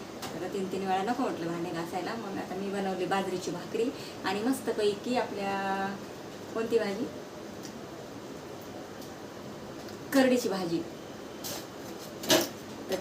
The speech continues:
छान अशी गावच्या सारखी बनवायची, मस्त असं घरटून बनवायची, शेंगदाणे वगैरे लावून, लसूण, हिरवी मिरची, जिरं मस्तपैकी तडका देऊन बनवायची आहे. आणि मी टाकली पातेल्यामध्ये करडीची भाजी, मस्त स्वच्छ दोन तीन पाण्याने बारीक चिरून धुवून घेतलेली आहे.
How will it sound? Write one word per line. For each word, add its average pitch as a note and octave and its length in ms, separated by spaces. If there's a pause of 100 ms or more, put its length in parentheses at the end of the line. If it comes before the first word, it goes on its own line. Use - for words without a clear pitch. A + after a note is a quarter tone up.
छान A#3+ 180
अशी A#3+ 180
गावच्या G#3+ 320
सारखी A3 280
बनवायची, G#3 460
मस्त G#3 300
असं G3+ 280
घरटून G3+ 360
बनवायची, G3+ 480
शेंगदाणे F#3+ 420
वगैरे F#3 380
लावून, G3 180
लसूण, G3 460
हिरवी F#3 260
मिरची, F#3+ 600
जिरं G3 240 (800)
मस्तपैकी G3 640 (160)
तडका - 520 (100)
देऊन A3+ 360
बनवायची G#3 480
आहे. G#3+ 480
आणि F#3+ 180
मी G3 240
टाकली G3 280
पातेल्यामध्ये F#3+ 640 (600)
करडीची F#3+ 340
भाजी, F#3+ 300
मस्त G3 280
स्वच्छ G#3 360
दोन G3+ 240
तीन G3+ 140
पाण्याने F#3+ 340
बारीक F#3+ 320 (640)
चिरून A3+ 320
धुवून G#3+ 380
घेतलेली G3 400
आहे. G3+ 240